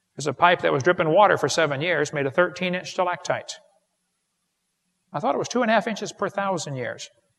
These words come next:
It's more like two inches per year. They broke off the stalagmite that was under it and gave it to me. It's in my museum.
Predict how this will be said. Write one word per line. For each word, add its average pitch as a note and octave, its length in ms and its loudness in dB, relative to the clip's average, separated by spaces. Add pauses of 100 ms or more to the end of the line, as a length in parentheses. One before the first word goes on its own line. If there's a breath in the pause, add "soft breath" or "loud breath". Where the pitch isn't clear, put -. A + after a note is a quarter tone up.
(240)
It's - 100 -20
more A#3 140 6
like F3+ 180 4
two G#3+ 180 2
inches E3+ 380 2
per - 220 -2
year. C#3 480 -2 (1600)
They D3 60 2
broke F3 260 4
off E3+ 140 6
the D#3+ 80 2
stalagmite D#3+ 640 6
that D#3 100 0
was C3+ 100 0
under F#3 200 4
it D3+ 80 0
and D3 80 -4
gave F#3 140 0
it D#3 80 -4
to C#3+ 80 0
me. B2+ 40 -6
It's A#2+ 100 -8
in D#3 80 -2
my C#3+ 140 -2
museum. C#3 480 -8